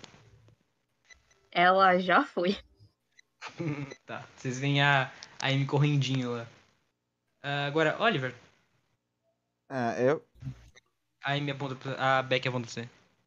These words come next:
Speaker 2: Quer pegar alguma coisa? Ah, inclusive vocês estão com o inventário aí, tá? As coisas que estavam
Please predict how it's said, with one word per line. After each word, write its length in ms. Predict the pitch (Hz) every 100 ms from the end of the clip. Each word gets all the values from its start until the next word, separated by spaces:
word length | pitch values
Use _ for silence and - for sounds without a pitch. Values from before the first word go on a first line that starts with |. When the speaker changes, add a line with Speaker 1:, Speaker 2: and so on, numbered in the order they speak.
| _ -
Speaker 2:
Quer 80 | 214
pegar 220 | 208 185
alguma 200 | 165 180
coisa? 240 | 262 262 - _ _ _ _ -
Ah, 160 | 175
inclusive 340 | 185 151 170 170
vocês 180 | - 151
estão 160 | 170
com 60 | 160
o 20 |
inventário 500 | 165 180 175 160 147
aí, 140 | 143 131
tá? 280 | 139 131 131
As 220 | 127 127
coisas 220 | 143 135
que 80 | -
estavam 260 | 139 139